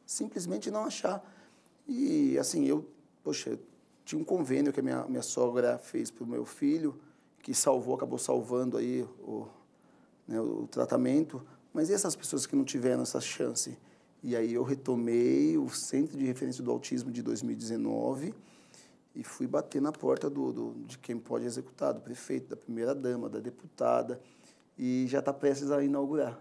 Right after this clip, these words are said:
Esse ano, é, meados de setembro, outubro, nós teremos o Centro de Referência do Autismo pra atender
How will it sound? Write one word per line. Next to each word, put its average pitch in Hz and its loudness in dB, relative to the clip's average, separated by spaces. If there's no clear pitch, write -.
Esse 139 2
ano, 139 4
é, 113 -4
meados 120 2
de 120 -4
setembro, 127 -2
outubro, 131 -2
nós 131 -4
teremos 120 -6
o 110 -10
Centro 151 -2
de 139 -6
Referência 127 -6
do 127 -4
Autismo 127 -6
pra 127 -6
atender 127 -4